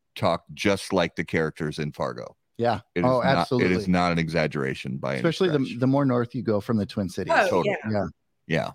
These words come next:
Speaker 2: Even in
Speaker 3: Minnesota
Speaker 2: Wisconsin.
Speaker 3: wasn't Wisconsin, too. You know,
Speaker 2: Yeah.
Speaker 3: the Yooper accent, you know,
Speaker 2: Oh,
Speaker 3: once you
Speaker 2: the
Speaker 3: get
Speaker 2: Yooper
Speaker 3: kinda
Speaker 2: accent.
Speaker 3: north of Green Bay,
Speaker 1: Yes.
Speaker 2: Yep.
Speaker 3: <laughs> you start to kinda,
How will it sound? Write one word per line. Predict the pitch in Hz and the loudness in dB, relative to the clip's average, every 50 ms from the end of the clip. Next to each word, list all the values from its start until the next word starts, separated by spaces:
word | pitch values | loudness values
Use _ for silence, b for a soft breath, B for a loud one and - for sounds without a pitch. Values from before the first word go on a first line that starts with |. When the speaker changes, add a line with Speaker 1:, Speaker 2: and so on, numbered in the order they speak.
| _ _ _ - | _ _ _ 0
Speaker 2:
Even | 151 170 - 311 | 2 4 4 4
in | - 190 | 4 4
Speaker 3:
Minnesota | 180 - - - 175 | 4 4 4 4 4
Speaker 2:
Wisconsin. | 180 180 180 - - | 4 4 2 0 -4
Speaker 3:
wasn't | - - - - - - | -4 -8 -10 -10 -8 -8
Wisconsin, | - - 381 359 370 - 415 | -8 -10 -12 -16 -10 -6 -4
too. | 403 180 160 160 160 180 190 - | -2 -2 -2 -4 -6 -8 -10 -6
You | - 233 233 | -4 -2 0
know, | 208 190 | 2 4
Speaker 2:
Yeah. | 190 123 120 | 4 4 4
Speaker 3:
the | - 220 | 2 0
Yooper | 247 226 - 208 180 175 | -2 -2 -2 -2 0 0
accent, | 175 175 175 - - _ _ 185 196 202 - 208 | -2 -4 -4 -8 -14 _ _ -8 -6 -6 -6 -4
you | 214 208 | -4 -2
know, | 185 185 190 | 0 0 2
Speaker 2:
Oh, | 196 | 4
Speaker 3:
once | 139 143 - - | 6 6 6 4
you | 92 87 | 2 2
Speaker 2:
the | - | 4
Speaker 3:
get | 127 147 170 | 6 6 6
Speaker 2:
Yooper | 185 - 120 | 6 6 4
Speaker 3:
kinda | 120 110 107 | 4 4 4
Speaker 2:
accent. | 101 - 220 - | 2 -2 -4 -6
Speaker 3:
north | - 508 | -8 -8
of | - - - - _ - - | -8 -10 -12 -12 _ -8 -4
Green | 226 220 220 220 | -4 -2 0 2
Bay, | 214 220 214 202 190 185 185 190 190 B B B B B B B B B B B B B - | 4 4 4 4 4 2 0 -2 -4 B B B B B B B B B B B B B -4
Speaker 1:
Yes. | 90 87 78 69 - - - - | -2 -2 0 -2 -4 -8 -4 0
Speaker 2:
Yep. | 113 117 - - - | 0 0 0 0 -6
Speaker 3:
<laughs> | - _ - | -14 _ -10
you | 269 277 - | -10 -8 0
start | - 262 254 247 | 2 4 4 4
to | - - - - 247 | 0 -4 -4 -2 0
kinda, | 226 214 208 196 196 b | 0 2 0 -2 -4 b